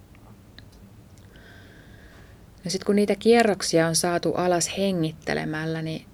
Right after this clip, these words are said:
sen jälkeen, niin kuin pahassa olossakin, niin ihan saa antaa itselleen luvan tuntea.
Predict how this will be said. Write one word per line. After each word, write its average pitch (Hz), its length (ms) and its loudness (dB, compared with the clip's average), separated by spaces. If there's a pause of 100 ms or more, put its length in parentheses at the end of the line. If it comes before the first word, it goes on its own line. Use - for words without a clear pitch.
(840)
sen 233 240 0
jälkeen, 202 560 0 (1160)
niin 208 120 -2
kuin 220 160 -4
pahassa 214 440 -2
olossakin, 170 520 -2
niin 165 160 -4
ihan 208 260 -2
saa 185 300 -2
antaa 165 360 -2
itselleen 160 420 -2
luvan 156 320 -2
tuntea. 156 560 -4